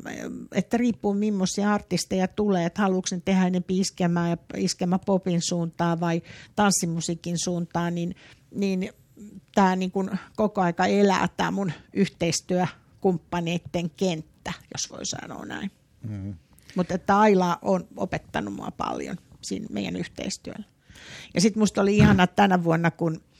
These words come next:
Speaker 1: kun tota noin, niin kehuin Ailaa, tota noin, niin tosta Joki Pin Tiinan biisistä, että kun meren tulet puhaltaa, että ihan uskomattoman jumalainen sävellys.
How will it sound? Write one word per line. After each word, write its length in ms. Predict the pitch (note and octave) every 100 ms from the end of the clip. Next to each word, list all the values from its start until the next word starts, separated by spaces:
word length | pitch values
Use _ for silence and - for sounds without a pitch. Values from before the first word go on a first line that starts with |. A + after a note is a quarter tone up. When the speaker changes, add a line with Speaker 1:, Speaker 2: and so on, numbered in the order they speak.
| - - - -
Speaker 1:
kun 240 | F#3 F3
tota 340 | - F3 - F3
noin, 240 | F3 F3
niin 260 | F3+ - F#3 - -
kehuin 380 | - G#3 G3+ E3
Ailaa, 420 | F3 E3+ E3 E3
tota 380 | F3+ F3+ - F3+
noin, 220 | F3+ F3+
niin 220 | F#3+ G3 F#3 -
tosta 340 | F#3 F3 - - -
Joki 280 | E3+ -
Pin 260 | F3 F#3 E3+
Tiinan 420 | - F3+ F3 F3+
biisistä, 640 | F3+ - F#3+ F3 - - F#3
että 140 | -
kun 120 | D#3+
meren 340 | D#3+ D#3 D#3 E3+
tulet 300 | D3+ D3+ -
puhaltaa, 420 | - F3 E3+ -
että 160 | D3 -
ihan 200 | F#3 F3
uskomattoman 720 | F3+ - F3 E3+ - F3 D#3+
jumalainen 520 | F3 F3 F3 F3 F3+ -
sävellys. 560 | F#3+ F3 E3+ D#3+ G3